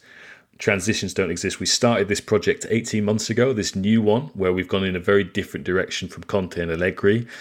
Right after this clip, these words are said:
Uh, we're standing by it, even though we changed, changed Sarri.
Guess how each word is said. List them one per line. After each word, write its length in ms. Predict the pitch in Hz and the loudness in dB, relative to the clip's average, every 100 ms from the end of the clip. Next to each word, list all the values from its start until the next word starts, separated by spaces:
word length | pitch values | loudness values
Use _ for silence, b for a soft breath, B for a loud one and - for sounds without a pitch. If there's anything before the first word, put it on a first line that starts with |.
| B B B B _ | B B B B _
Uh, 360 | 92 85 85 - - | -2 2 0 -2 -2
we're 160 | 98 | 2
standing 500 | - - 110 110 98 | 2 2 2 2 0
by 240 | 92 90 110 | 2 2 4
it, 220 | - - | 0 -4
even 260 | 101 92 90 | -4 -4 -2
though 120 | 85 | -2
we 80 | 85 | -2
changed, 480 | - 90 85 80 - _ | -4 -4 -4 -8 -16 _
changed 300 | - 92 82 | -4 -2 -2
Sarri. 520 | - 90 80 82 110 | 0 2 2 0 -2